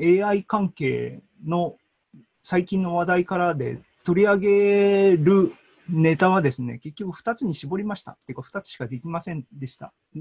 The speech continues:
し、そのうちの一つはおしゃべりっていうか、お話だけで、あの、具体的に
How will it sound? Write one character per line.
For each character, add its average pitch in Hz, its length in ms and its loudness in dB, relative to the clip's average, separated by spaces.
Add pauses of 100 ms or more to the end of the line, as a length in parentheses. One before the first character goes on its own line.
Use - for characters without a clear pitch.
し、 196 380 -8
そ - 140 -10
の 202 140 -4
う 202 80 -4
ち 233 140 -6
の 202 80 -4
一 220 200 -6
つ 208 100 -10
は 127 140 -2
お 127 160 -6
し - 140 -14
ゃ 170 160 2
べ 147 180 -4
り 117 120 -6
っ - 20 -8
て - 160 -6
い - 20 -12
う - 20 -12
か、 127 60 -4
お 123 80 0
話 156 400 -4
だ 143 120 -2
け 147 160 -2
で、 120 300 -2
あ 131 160 -2
の、 120 220 -2
具 139 160 -6
体 156 180 -4
的 175 240 -8
に 160 320 -6